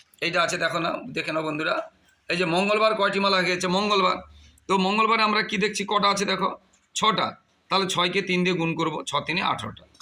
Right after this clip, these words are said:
তাহলে মঙ্গলবার কয়টি মালা, ছটা ফুল আছে, একটা ফুল তিনটি, তাহলে ছ তিনে আঠারোটা। সবচেয়ে বেশি কবে হয়েছে,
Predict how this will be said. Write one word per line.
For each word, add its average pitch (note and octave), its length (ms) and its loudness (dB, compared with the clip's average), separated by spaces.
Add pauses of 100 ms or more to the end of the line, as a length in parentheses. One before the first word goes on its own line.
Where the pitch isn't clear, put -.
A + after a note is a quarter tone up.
(220)
তাহলে F3+ 220 2
মঙ্গলবার F#3 500 2
কয়টি F3 260 -2
মালা, F#3 240 2 (560)
ছটা E3 420 -2
ফুল G3 200 -2
আছে, F#3+ 160 0
একটা F3 200 0
ফুল G3 180 -2
তিনটি, G3+ 340 -2 (340)
তাহলে E3+ 240 2
ছ - 40 -6 (120)
তিনে F#3 160 0
আঠারোটা। A2+ 340 -4 (380)
সবচেয়ে F#3+ 400 0
বেশি G3 240 0
কবে G#3 220 2
হয়েছে, G#3+ 240 0